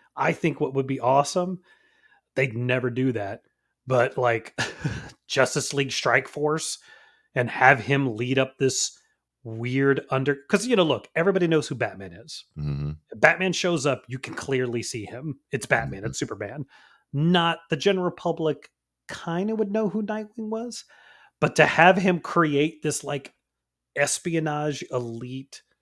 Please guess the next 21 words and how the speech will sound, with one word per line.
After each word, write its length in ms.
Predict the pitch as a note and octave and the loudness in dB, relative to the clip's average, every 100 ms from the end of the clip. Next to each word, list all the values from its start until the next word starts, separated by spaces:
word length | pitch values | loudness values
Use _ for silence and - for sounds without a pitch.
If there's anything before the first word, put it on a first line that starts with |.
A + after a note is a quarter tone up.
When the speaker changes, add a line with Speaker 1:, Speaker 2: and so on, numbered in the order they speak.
| _ - | _ -12
Speaker 1:
strike 540 | - - C#3 C3+ C3+ | -8 -6 -2 -2 -4
team 460 | - B2 A#2 A2 A2 _ _ _ _ _ - | -12 -8 -6 -6 -8 _ _ _ _ _ -6
that 100 | A#2+ | -2
was 180 | A#2 G2 | -2 -2
working 520 | F2+ B2+ C3 D3 C3+ | 0 2 2 0 0
for 560 | - C3 C3+ C3+ C3 _ _ - | 2 6 6 6 2 _ _ -4
Martian 420 | B2 C3+ - C3+ | 2 2 2 0
Manhunter 460 | C3+ C3+ C3 C3+ B2+ | 2 2 0 0 2
heading 340 | C3 C3 C3 | 2 2 2
up 160 | C3+ - _ _ - | -2 -2 _ _ -10
the, 160 | B2 _ | -10 _
the 220 | C#3+ B2+ | -4 -2
Justice 420 | A#2+ C3+ - B2+ A#2 | -2 -4 -4 -10 -10
League 300 | A2+ A2 - - - - | -10 -10 -16 -20 -12 -2
and, 180 | - B2 | 0 4
like, 220 | A#2 - | 2 0
sending 440 | - C3 B2 C#3+ | -2 0 2 2
him 180 | B2 C3+ | 2 0
on 220 | A2+ C3 | 2 2
these, 220 | C3 B2 | 2 -4
like, 160 | A#2+ | -6